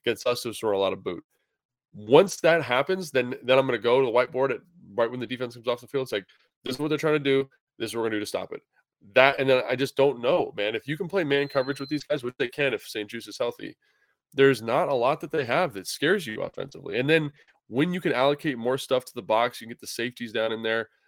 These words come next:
Daniel Jones is gonna be a less effective runner 'cause you just allocated more resources to stopping that. So to me, like, that's, that's what it comes down to. Obviously, it's not man every single play. They're gonna run a lot of cover three match. That's what they do really well.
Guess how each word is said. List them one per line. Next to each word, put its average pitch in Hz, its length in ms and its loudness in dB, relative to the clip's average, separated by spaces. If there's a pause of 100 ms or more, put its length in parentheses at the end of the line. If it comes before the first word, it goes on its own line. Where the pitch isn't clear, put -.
(400)
Daniel 143 300 -2
Jones 147 280 -2
is 147 140 -8
gonna 147 140 -2
be 147 100 -4
a 147 40 0
less 147 200 -4
effective 143 360 -8
runner 135 240 -2
'cause - 120 -20
you 104 100 -14
just 117 200 -10
allocated 120 400 -4
more 117 140 -2
resources 101 520 -8
to 98 80 -16
stopping 101 380 -6
that. 76 200 -10
So 110 220 -2 (380)
to 135 80 -2
me, 175 140 2
like, 117 180 2 (120)
that's, - 340 0
that's 147 240 2
what 165 100 -2
it 127 80 -4
comes 110 180 -8
down 113 140 0
to. 95 120 -8
Obviously, 127 360 0
it's - 100 -8
not 107 180 -2
man 117 240 -2
every 110 200 -6
single 120 260 -8
play. 104 420 -2 (280)
They're 101 100 -12
gonna 104 160 -4
run 113 100 0
a 117 60 0
lot 117 100 2
of 113 60 -8
cover 117 180 -6
three 123 180 -10
match. 107 320 -2
That's - 140 -10
what 98 80 -18
they 107 80 -8
do 107 140 -6
really 113 180 -6
well. 98 420 -2